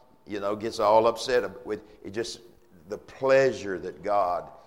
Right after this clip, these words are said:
wants to receive from his children is not there. And so we see then that without faith is what?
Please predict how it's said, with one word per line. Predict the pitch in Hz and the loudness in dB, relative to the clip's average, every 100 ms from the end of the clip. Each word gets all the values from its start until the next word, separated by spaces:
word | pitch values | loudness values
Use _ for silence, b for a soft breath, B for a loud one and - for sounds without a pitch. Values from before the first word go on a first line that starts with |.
| B | B
wants | - 107 98 | -6 -6 -6
to | - | -10
receive | 92 90 - 117 104 | -10 -10 -8 -8 -8
from | 101 95 | -8 -10
his | 87 92 - - | -10 -12 -14 -18
children | - - 123 87 73 69 - b b _ | -14 -8 -6 -6 -10 -20 -20 b b _
is | 85 73 | -18 -14
not | 85 76 - | -12 -12 -14
there. | 76 62 67 b b b _ | -18 -18 -20 b b b _
And | 92 92 | -10 -8
so | - 107 101 92 - - - | 0 2 2 0 -10 -20 -14
we | 95 | -12
see | 98 113 120 | -8 -4 -4
then | 104 95 104 107 98 - - - | -6 -8 -4 -4 -6 -14 -20 -8
that | 87 101 98 | -4 -2 -4
without | 98 95 101 143 143 | -8 0 8 8 6
faith | 131 117 113 | 0 0 -2
is | 104 | -4
what? | 117 98 76 - - | 0 2 0 -10 -20